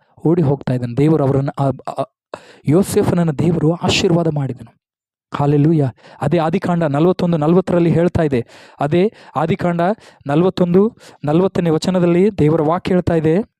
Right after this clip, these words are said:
"ನೀನೇ ಅರಮನೆಯಲ್ಲಿ ಸರ್ವಾಧಿಕಾರಿಯಾಗಿರಬೇಕು, ನಿನ್ನ ಅಪ್ಪಣೆಯ ಮೇರೆಗೆ ಪ್ರಜೆಗಳೆಲ್ಲರೂ ನಡೆದುಕೊಳ್ಳಬೇಕು, ಸಿಂಹಾಸನದ ವಿಷಯದಲ್ಲಿ ಮಾತ್ರ ನಾನು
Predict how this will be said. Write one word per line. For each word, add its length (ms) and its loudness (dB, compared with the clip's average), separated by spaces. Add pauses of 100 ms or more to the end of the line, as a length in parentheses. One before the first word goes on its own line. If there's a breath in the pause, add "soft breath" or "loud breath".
(1500 soft breath)
"ನೀನೇ 360 2
ಅರಮನೆಯಲ್ಲಿ 880 2 (340 soft breath)
ಸರ್ವಾಧಿಕಾರಿಯಾಗಿರಬೇಕು, 1600 0
ನಿನ್ನ 260 0
ಅಪ್ಪಣೆಯ 420 0
ಮೇರೆಗೆ 440 0 (220 loud breath)
ಪ್ರಜೆಗಳೆಲ್ಲರೂ 720 2
ನಡೆದುಕೊಳ್ಳಬೇಕು, 920 0 (220 loud breath)
ಸಿಂಹಾಸನದ 720 -2
ವಿಷಯದಲ್ಲಿ 580 0
ಮಾತ್ರ 360 -2
ನಾನು 400 0